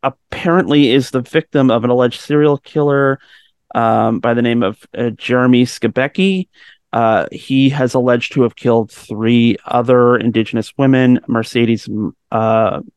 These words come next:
Marion and Rebecca Cantois, as well as an unidentified woman, uh, that's simply being called Buffalo Woman. Uh, those three women have yet to be found.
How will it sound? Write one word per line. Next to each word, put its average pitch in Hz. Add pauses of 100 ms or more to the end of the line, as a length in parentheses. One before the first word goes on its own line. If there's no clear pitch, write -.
(360)
Marion 147 (540)
and 117
Rebecca 117 (100)
Cantois, 139
as 117
well 127
as 120
an 117
unidentified 113
woman, 110 (640)
uh, 107
that's 101
simply 110
being 107
called 104
Buffalo 110
Woman. 110
Uh, 107
those 127
three 151
women 117
have 110
yet 117
to 151
be 110
found. 104